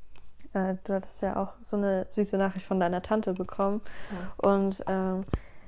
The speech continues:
Speaker 1: hatte ich erzählt, dass bei mir in der Schule, als ich meine Haare abrasiert hatte, und ich hab mich auch erstmal krank schreiben <laughs> lassen, aber na-, nachdem ich dann wieder in die Schule gegangen bin, irgendwie, ähm,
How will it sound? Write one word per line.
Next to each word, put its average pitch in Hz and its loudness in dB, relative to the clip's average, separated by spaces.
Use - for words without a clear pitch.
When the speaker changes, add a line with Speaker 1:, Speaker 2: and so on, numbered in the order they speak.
Speaker 1:
hatte 202 2
ich 196 0
erzählt, 208 4
dass - 0
bei 196 2
mir 220 6
in 214 4
der 220 6
Schule, 247 6
als 208 2
ich - -6
meine 190 0
Haare 240 8
abrasiert 233 2
hatte, 214 0
und 196 -2
ich 196 0
hab 202 2
mich 185 0
auch 175 -2
erstmal 175 -2
krank 240 2
schreiben 226 0
<laughs> 208 2
lassen, 247 10
aber 294 12
na-, 233 6
nachdem 254 8
ich 247 6
dann 226 4
wieder 208 4
in 196 0
die 208 -2
Schule 233 0
gegangen 208 -4
bin, 202 -4
irgendwie, 196 -4
ähm, 202 -8